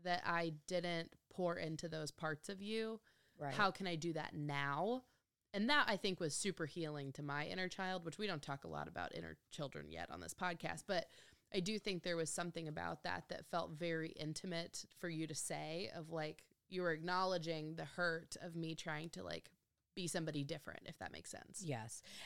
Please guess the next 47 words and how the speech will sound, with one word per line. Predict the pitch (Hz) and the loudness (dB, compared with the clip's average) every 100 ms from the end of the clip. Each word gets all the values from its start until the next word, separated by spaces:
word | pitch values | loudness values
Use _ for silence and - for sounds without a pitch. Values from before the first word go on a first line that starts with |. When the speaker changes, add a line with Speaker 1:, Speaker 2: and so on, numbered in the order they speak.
| - | 0
Speaker 2:
And | 220 226 - | 2 2 0
I, | 226 - | -2 0
I | 220 | 0
think | 226 285 294 | 0 -2 0
part | 240 214 | 2 4
of | 185 | 4
why | 180 170 | 4 4
I | 160 | 4
like | 156 160 - | 2 -2 -2
doing | 165 156 | -2 -2
the | 143 | -4
podcast | - 226 233 170 156 - | 0 2 2 2 0 -2
with | 147 151 | -6 0
you | 147 147 | 2 2
is | - 147 - | 2 0 -2
because | 165 160 156 151 147 - | -6 0 2 4 2 0
I | 170 | 0
want | 160 160 156 - - - - - _ - | 2 2 2 -2 -18 -20 -20 -20 _ 2
moms | 185 180 165 165 160 | 8 10 10 6 2
and | 160 156 | -2 0
daughters | 165 156 156 151 151 160 160 - - | 4 4 4 2 0 0 -4 -8 -2
to | |
Speaker 1:
Yeah. | 190 262 190 | 4 4 4
Speaker 2:
hear | 220 208 185 | 4 2 2
that | 165 - | -2 -6
these | 180 208 - | -2 -2 -2
kinds | - 202 180 | -2 -2 -2
of | 175 | -6
conversations | - 170 165 165 151 165 160 175 156 156 | -2 0 0 -2 -2 -2 0 -2 -4 0
Speaker 1:
Well, | 233 | 2
and | - 254 285 | 4 4 8
fathers | 226 247 226 | 8 8 2
and | 185 | 0
sons. | 175 190 196 175 - | 0 0 0 -4 -4
Like, | 196 | -2
I | 185 | 0
think, | 175 185 | 0 -2
you | - 185 | 0 0
know, | 160 | 2
it's | 165 202 | 0 0
not | 190 185 | -2 0
just | 180 175 | -2 0
mothers, | 175 165 165 156 | 0 0 0 2
daughters, | 165 165 160 - | 2 4 2 -2
but | 196 | -2
I | 165 | -2
think | 180 | -2